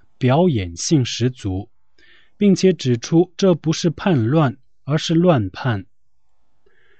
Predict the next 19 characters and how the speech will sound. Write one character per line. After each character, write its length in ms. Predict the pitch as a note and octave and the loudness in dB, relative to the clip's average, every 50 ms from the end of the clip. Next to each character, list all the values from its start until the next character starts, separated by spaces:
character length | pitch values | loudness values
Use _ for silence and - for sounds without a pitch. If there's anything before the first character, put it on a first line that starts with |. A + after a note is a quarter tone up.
| _ _ _ _ - | _ _ _ _ -2
庭 180 | - F3+ G#3 | 0 2 2
审 220 | F#3 - D#3+ C3+ B2+ | 2 2 2 0 2
后， 240 | - - F#3 E3 - - | 2 2 0 2 0 -2
李 120 | B2 A2+ | -2 0
明 280 | A2+ C3 D#3+ F3+ F#3 D#3+ | 2 2 2 2 0 0
哲 180 | - C#3+ D#3+ | 2 0 0
会 260 | E3+ - - F#3 D#3+ | 0 0 2 2 2
见 160 | D#3 - F3 E3 | 2 2 2 2
了 120 | D3+ C3 | 2 2
母 200 | A2 F#2+ F2+ F2 | 0 -2 -4 -8
亲 400 | - - - - C#3+ C#3+ D#3+ D#3+ - - | -10 -8 -4 0 0 2 0 0 -4 -10
与 180 | - A2 G2+ F#2+ | -10 -10 -10 -8
妻 320 | - - - F3 F3 E3 | -8 -6 -2 -2 -2 -2
子。 400 | - - - G#2 F#2 F2 E2+ - - - _ _ _ _ _ _ _ _ _ _ _ _ _ _ _ _ | -4 -6 -10 -10 -10 -10 -12 -18 -20 -20 _ _ _ _ _ _ _ _ _ _ _ _ _ _ _ _
妻 220 | - - G#3+ A3 | -6 -2 -2 -2
子 180 | F3 - - F3+ | 0 0 0 0
李 220 | F3 D3 A2 F#2+ | 2 2 0 -2
静 280 | F2+ - - F#3 E3+ E3 | -4 -2 2 2 4 4
玉 140 | F3+ F3+ | 4 2